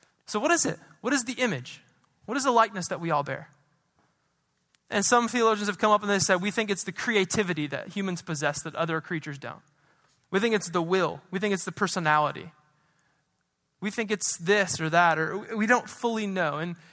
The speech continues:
and, and here's what I wanna give today. I wanna give some clarity to that, and I'm, at the end of the day, I'm gonna leave you with a word picture that's gonna help you with this. But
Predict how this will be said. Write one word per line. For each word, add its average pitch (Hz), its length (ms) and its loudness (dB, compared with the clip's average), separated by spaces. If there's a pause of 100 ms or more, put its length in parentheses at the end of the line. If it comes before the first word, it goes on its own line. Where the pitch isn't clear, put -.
(120)
and, 214 160 -4
and 220 180 0
here's 247 240 2
what 277 100 4
I 262 60 8
wanna 254 160 2
give 202 220 0
today. - 140 -6
I 170 60 0
wanna 233 140 2
give 220 160 0
some 214 140 -2
clarity 226 320 2
to 226 120 2
that, 214 200 6
and 190 120 -2
I'm, 190 120 2
at 185 120 -4
the 160 80 -6
end 220 120 0
of 233 60 0
the 214 60 -2
day, 208 160 0
I'm 196 120 2
gonna 185 160 -2
leave 196 240 -6
you 208 80 -6
with 202 160 -6
a 170 40 -4
word 180 360 -2
picture 160 320 -10
that's 156 160 -6
gonna 147 160 -4
help 143 260 -6
you 139 60 -18
with 135 160 -16
this. - 240 -18
But 151 160 -6